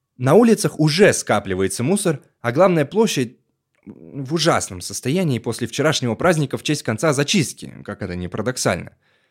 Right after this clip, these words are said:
Кстати, благодарим поющего бомжа за выступление с его новым альбомом. Я слышал, что публике очень зашло. Буквально с минуты на минуту должна начаться пресс-конференция, на которой уборщики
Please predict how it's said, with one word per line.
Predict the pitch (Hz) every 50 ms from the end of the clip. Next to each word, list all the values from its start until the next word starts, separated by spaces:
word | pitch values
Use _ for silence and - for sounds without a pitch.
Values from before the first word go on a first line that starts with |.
| _ _ _ _ _ _ _ _
Кстати, | - - - - 233 233 202 - - - 87 52 - - _
благодарим | - 120 131 139 139 147 131 131 131 185 233 254 240 214
поющего | - _ 165 165 175 170 202 160 117 - - - 95 90
бомжа | 85 98 107 117 123 170 214 220 196
за | 147 143 160 156 143
выступление | 131 135 131 - - 131 - 202 240 240 220 196 175 160
с | 147 -
его | 143 139 139 143
новым | 139 143 165 185 165 156 170 156 - -
альбомом. | 135 139 139 139 156 127 101 90 90 90 104 - _ _ _ _ _ _ _ _
Я | - 131 131
слышал, | 131 - 202 226 214 - 160 139 120 107 - -
что | - - - 135 123
публике | 127 - 185 185 156 147 131 - 127 113
очень | - - 135 120 - - 107 98
зашло. | 104 123 120 - - 120 95 - - _ _ _ _ _ _ _ _ _ _ _ _ _ _ _ _ _ _
Буквально | - 127 127 - 196 233 226 214 202 190
с | 160 - -
минуты | 196 220 233 262 254 - 185
на | 160
минуту | 160 165 190 226 262 247 - 185 156
должна | 131 143 131 117 143 196 185
начаться | 160 151 - - - 208 202 202 - 156 139
пресс-конференция, | - 156 165 180 - - - 135 120 - 147 156 208 180 120 101 - - - 71 95
на | 98 101
которой | - - - 165 143 135
уборщики | 123 117 120 151 214 226 - 233 220 - 240 233 233